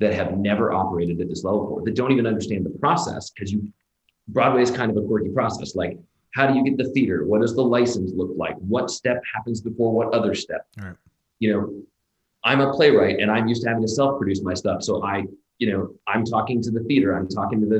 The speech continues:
Speaker 1: the, I am the producer. I am the social media. How do I learn to actually just do the playwriting job? Because now that's my, like, you,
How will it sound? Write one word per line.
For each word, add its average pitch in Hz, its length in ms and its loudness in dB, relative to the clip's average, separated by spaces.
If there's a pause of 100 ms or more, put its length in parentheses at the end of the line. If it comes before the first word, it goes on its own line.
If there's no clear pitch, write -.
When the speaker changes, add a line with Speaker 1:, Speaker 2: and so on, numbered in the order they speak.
(160)
Speaker 1:
the, - 300 -2
I 117 100 2
am 147 160 4
the - 60 2
producer. 101 360 -2
I 101 200 -2
am 139 220 4
the 113 60 0
social 101 320 0
media. 92 260 0 (340)
How 127 140 2
do 123 120 6
I 131 120 6
learn 113 360 2
to 113 340 -4
actually 107 380 -2
just 120 260 -2
do 120 160 2
the 117 80 -2
playwriting 113 500 2
job? 90 280 0
Because 107 180 -4
now 123 160 0
that's 139 300 2
my, 98 120 -6 (320)
like, 107 180 2 (1040)
you, 120 300 0